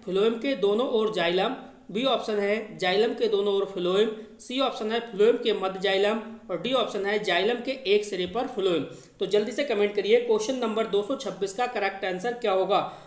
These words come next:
क्वेश्चन नंबर अगर हम दो सौ छब्बीस की बात करें, तो बेटे, हमारा बी ऑप्शन बिल्कुल सही हो जाएगा और बी ऑप्शन है जाइलम के दोनों ओर फ्लोएम।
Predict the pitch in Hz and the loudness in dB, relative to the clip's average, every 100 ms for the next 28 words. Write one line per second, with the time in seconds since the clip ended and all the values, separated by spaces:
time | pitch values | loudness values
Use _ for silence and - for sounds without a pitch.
0 | - 220 220 302 269 233 233 226 233 233 | -2 2 4 4 0 0 0 2 0 0
1 | 208 208 226 180 180 254 - 208 185 185 | 2 2 -2 -4 -4 -4 -2 0 0 0
2 | 196 214 233 - - 196 208 233 190 190 | 0 0 -2 -8 -10 0 0 2 -2 0
3 | 214 226 165 226 262 208 208 208 196 202 | 0 0 -2 -2 0 0 -2 -2 0 -2
4 | 202 202 190 190 196 190 175 - - - | -2 -2 0 2 2 2 0 -2 -10 -18
5 | - 180 160 262 262 208 220 196 196 233 | -6 -6 -2 0 0 0 0 2 2 0
6 | - 156 185 185 240 254 240 190 190 190 | -6 -4 0 2 0 -2 -2 0 0 -2
7 | 185 254 - - 190 170 | 2 0 0 -2 0 0